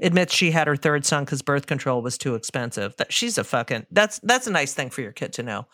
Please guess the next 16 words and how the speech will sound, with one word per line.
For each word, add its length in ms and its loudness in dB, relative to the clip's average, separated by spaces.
"Listen, 460 2
I 580 2
didn't 260 4
want 220 4
you, 240 2
but 160 0
I 420 0
had 240 -2
to 100 -2
have 220 -2
you 140 -4
because 340 -4
I'm 220 -4
pro-life. 580 2
I'm 120 0
pro-life. 760 4